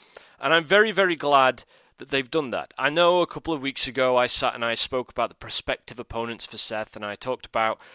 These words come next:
how maybe Seth versus A J was actually something of a WrestleMania main event. Maybe they should try and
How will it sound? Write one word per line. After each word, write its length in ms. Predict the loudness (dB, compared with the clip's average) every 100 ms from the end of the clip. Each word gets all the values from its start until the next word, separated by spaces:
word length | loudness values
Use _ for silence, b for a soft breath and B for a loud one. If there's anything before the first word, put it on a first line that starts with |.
| B -4
how 240 | 0 0
maybe 580 | 2 0 0 -2 -6 -8 B B
Seth 400 | -4 0 0 -2 -2
versus 360 | -2 -2 -6
A 200 | -2 -2
J 280 | -2 0 0
was 300 | -2 -6 -8 B B
actually 380 | -2 0 0 -2
something 420 | -2 -4 -6 -8
of 80 | -6
a 80 | -4
WrestleMania 1040 | -2 0 0 -2 -4 -4 -4 -6 -6 -6
main 260 | -4 -6 -6
event. 400 | -12 -14 -16 -14
Maybe 320 | -6 -6 -6
they 160 | -6 -4
should 220 | -6 -8
try 240 | -6 -4
and 180 | -4 -6